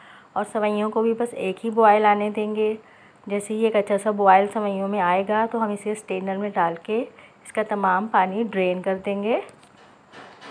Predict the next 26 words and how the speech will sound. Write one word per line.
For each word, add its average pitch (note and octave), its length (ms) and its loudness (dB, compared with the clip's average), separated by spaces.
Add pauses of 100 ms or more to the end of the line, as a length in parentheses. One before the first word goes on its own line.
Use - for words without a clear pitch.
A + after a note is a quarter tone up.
(720)
तो G3+ 60 -12
सेवइयाँ G3+ 320 -2
हमारी A3 260 -2
boil A3 340 6
हो A3 160 4
गई G#3 220 -2
थी A3 180 -2
तो A#3 100 0
मैंने F#3+ 300 -2
इसमें G#3 260 -8
strainer G3+ 460 -6
में G#3 180 -4
डाल F#3 280 2
दी A#3+ 140 -4
है A3 220 2
ताकि G3+ 320 2
इसका G#3 180 -8
तमाम G3 320 -4
पानी F#3+ 260 -4
इसमें G3 240 -10
से G#3 160 -8
remove G3 440 -4
हो G3+ 160 -2
जाए F#3+ 240 -2
अच्छे F#3 220 -8
से। G#3 280 -6